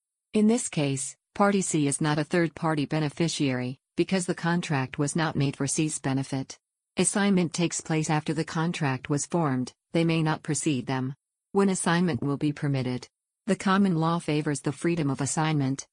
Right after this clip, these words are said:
so an assignment will generally be permitted unless there is an express prohibition against assignment in the contract. Where assignment is thus permitted,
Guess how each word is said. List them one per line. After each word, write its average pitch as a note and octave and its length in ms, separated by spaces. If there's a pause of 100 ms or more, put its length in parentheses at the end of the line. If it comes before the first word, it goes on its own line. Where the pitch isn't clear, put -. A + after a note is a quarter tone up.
(120)
so F#3 220
an F3+ 80
assignment E3+ 560
will C#3+ 120
generally D#3 480
be D3 160
permitted D3+ 480
unless C#3+ 280
there D3 160
is C#3 100
an D3 80
express F3 460
prohibition D3+ 640
against C#3 340
assignment D#3 540
in C#3 100
the C#3+ 60
contract. C3+ 720 (380)
Where F#3+ 180
assignment F3 560
is D3+ 140
thus F#3 240
permitted, D3 540